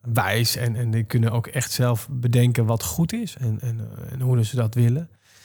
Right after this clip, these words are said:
Ik zou toch bij mij, bij het speerpunt willen blijven wat ik heb, eh, eh, neergelegd. Namelijk, alleen met niet controversiële voorstellen komen we er niet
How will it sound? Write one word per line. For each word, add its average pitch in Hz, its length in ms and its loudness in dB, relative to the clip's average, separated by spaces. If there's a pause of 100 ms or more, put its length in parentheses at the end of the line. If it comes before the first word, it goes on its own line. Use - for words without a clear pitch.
(180)
Ik - 80 -16
zou 135 180 2
toch 151 180 0
bij 127 160 4
mij, 120 200 4
bij 131 100 2
het 120 80 2
speerpunt 127 440 2
willen 117 200 4
blijven 113 300 0
wat 113 160 0
ik 110 100 -4
heb, 117 240 -2
eh, 113 320 0 (380)
eh, 127 60 0
neergelegd. 139 680 0 (520)
Namelijk, 120 560 2 (380)
alleen 135 540 2
met 117 460 0
niet 135 400 2
controversiële 123 760 2
voorstellen 131 440 -4 (100)
komen 147 320 2
we 104 80 2
er 95 180 -4
niet 98 260 -10